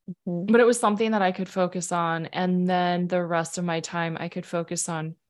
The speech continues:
Speaker 2: tr-, <laughs> going where my soul told me to go, being with the people that I was with and really flowing into their lives. And it was so cool because I would experience different perspectives and lifestyles. And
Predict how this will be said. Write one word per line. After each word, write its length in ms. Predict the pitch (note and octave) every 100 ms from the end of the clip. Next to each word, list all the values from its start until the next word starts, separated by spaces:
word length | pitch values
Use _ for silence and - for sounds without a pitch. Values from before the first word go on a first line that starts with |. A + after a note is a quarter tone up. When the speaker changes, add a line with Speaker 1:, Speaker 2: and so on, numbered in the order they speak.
| _ -
Speaker 2:
tr-, 180 | - - - -
<laughs> 720 | F#3 - _ _ _ _ -
going 340 | F3 G3+ A3+ A#3
where 120 | A#3+
my 200 | B3 B3
soul 260 | B3 B3
told 220 | B3 G3 G#3
me 100 | A3
to 100 | A#3
go, 480 | F3+ E3 D#3 D#3+ - _ _ -
being 360 | F3+ G#3+ A#3 C4
with 180 | C4+ C4
the 100 | C4
people 600 | - G#3 G3 G3+ A3 A3+
that 160 | G#3+ F#3
I 140 | F3
was 200 | F3 E3+
with 400 | F3 D#3 C#3+ F3+ - -
and 200 | G3 G3
really 280 | A3+ B3+ C#4
flowing 480 | - B3+ B3+ A#3+ G#3
into 260 | G#3+ A3+
their 180 | G3+ F#3
lives. 400 | E3+ F#3 E3+ D#3
And 120 | E3+
it 80 | E3+
was 140 | F3
so 360 | - - F#3 F#3+
cool 320 | F#3+ F#3+ F3
because 540 | D#3+ D#3 E3+ E3 E3 - _ _ _ _ _ _ _ _ _ _ -
I 160 | G3+
would 500 | G#3+ G#3 G3 F#3+ F#3+ -
experience 760 | G3 - - G3+ G3+ G3 F#3 -
different 340 | F#3+ F3+ F3+
perspectives 800 | - E3+ - F#3+ F#3+ F#3+ F#3+ F3
and 180 | F#3 E3+
lifestyles. 920 | D#3 E3+ - F3 E3+ E3+ E3 E3+ E3
And 180 | E3 D#3